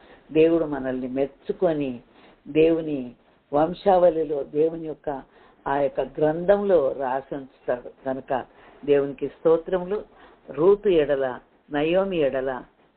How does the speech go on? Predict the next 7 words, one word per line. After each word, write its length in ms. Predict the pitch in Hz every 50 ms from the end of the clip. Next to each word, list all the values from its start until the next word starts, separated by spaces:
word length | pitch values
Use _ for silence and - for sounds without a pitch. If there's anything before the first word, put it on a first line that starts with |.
| _ -
ఎంతో 460 | 143 151 160 151 - 185 175 175 165
మేలు, 420 | 156 151 151 156 165 175 180 185
ఉదార 600 | 175 139 139 - 143 135 156 151 147 160 170 175 170
స్వభావం 560 | - - 151 135 135 131 160 160 160 160 156
కలిగి 300 | 139 127 123 131 131 139
ఉన్నాడు. 440 | 131 127 127 127 123 120 123 120 - _ - - - - - - - -
అంతేకాదు, 720 | 131 139 - - 160 147 143 147 127 127 123 135 123 120